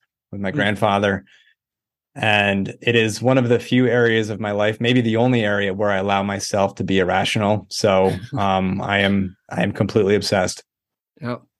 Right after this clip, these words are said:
Speaker 2: Very good. And do you ever get down to any games down there, uh, for the, for the Giants?
Speaker 1: Yeah, my father and I have been going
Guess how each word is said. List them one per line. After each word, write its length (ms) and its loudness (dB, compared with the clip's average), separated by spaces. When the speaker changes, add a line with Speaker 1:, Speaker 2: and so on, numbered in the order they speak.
Speaker 2:
Very 260 0
good. 300 -2
And 180 2
do 80 4
you 180 4
ever 180 2
get 160 0
down 160 2
to 60 -2
any 120 0
games 360 2
down 220 0
there, 380 -2
uh, 440 -4
for 220 -8
the, 180 -4
for 120 -6
the 120 2
Giants? 600 -4
Speaker 1:
Yeah, 260 4
my 160 4
father 400 2
and 100 2
I 100 4
have 180 2
been 180 -6
going 500 0